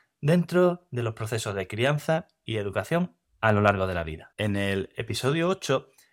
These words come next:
te conté cómo se desarrollaron los cuatro años de especialidad. Solo un pequeño resumen, porque la verdad es que fueron unos años tan intensos que cuando acabé, eh, aunque te parezca mentira, apenas conocía la ciudad.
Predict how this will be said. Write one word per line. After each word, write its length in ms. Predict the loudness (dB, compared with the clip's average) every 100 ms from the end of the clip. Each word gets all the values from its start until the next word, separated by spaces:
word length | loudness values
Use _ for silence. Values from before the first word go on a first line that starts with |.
| _ -8
te 120 | -6
conté 640 | -6 -2 0 0 -2 _ _ _
cómo 240 | 0 2
se 140 | 2 2
desarrollaron 680 | 2 2 2 2 0 -4 _ _
los 160 | -6 -4
cuatro 280 | -2 0 0
años 260 | 0 0
de 40 | -2
especialidad. 600 | -4 -8 -6 -6 -8 -14 _ _ -20 _ _ _ _
Solo 300 | -6 2 4
un 100 | 4
pequeño 380 | 2 0 2 2
resumen, 420 | 2 2 2 0 -4 _ _
porque 560 | -8 -4 -4 -4 -8 -10
la 100 | -6
verdad 160 | -4
es 60 | -2
que 180 | -2 -4
fueron 420 | -4 0 2 2
unos 180 | -2 0
años 300 | -2 -4 -8
tan 180 | -2 0
intensos 540 | 0 -2 -2 -2 -4 -4 _ -12
que 160 | -10 -4
cuando 340 | -4 -2 -2
acabé, 480 | 0 2 0 0 _ _ _ _ -4
eh, 300 | -2 0 -2 -2
aunque 180 | -2
te 80 | -2
parezca 340 | -4 -6 0 2
mentira, 520 | 2 2 0 0 -4 _ _ _
apenas 480 | -2 -2 -2 0 0
conocía 480 | 2 0 0 -4 -2
la 120 | -4
ciudad. 420 | -4 0 0 -2